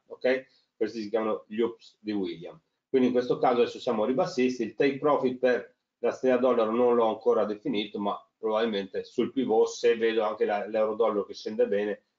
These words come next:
mi elimino tutto, metto i remi in barca e per oggi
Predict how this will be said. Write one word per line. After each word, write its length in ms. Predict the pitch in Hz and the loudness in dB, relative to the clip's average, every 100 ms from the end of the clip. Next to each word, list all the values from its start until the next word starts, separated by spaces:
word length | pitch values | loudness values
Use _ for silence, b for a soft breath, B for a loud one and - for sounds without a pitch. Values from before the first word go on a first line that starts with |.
| - | -6
mi 260 | 113 127 | 0 2
elimino 460 | 127 127 123 127 127 | 2 2 2 2 0
tutto, 540 | 120 113 - 123 117 - | -2 -2 2 2 2 -2
metto 540 | 120 113 - 110 - | -2 -2 -4 -4 -4
i 100 | - | -4
remi 220 | 113 104 117 | -2 -2 -2
in 60 | |
barca 520 | 110 101 - 110 - _ _ _ _ _ _ _ - | 0 0 0 -6 -8 _ _ _ _ _ _ _ -6
e 140 | 101 | -4
per 140 | 92 | 0
oggi 440 | 101 104 98 98 | 2 2 0 -4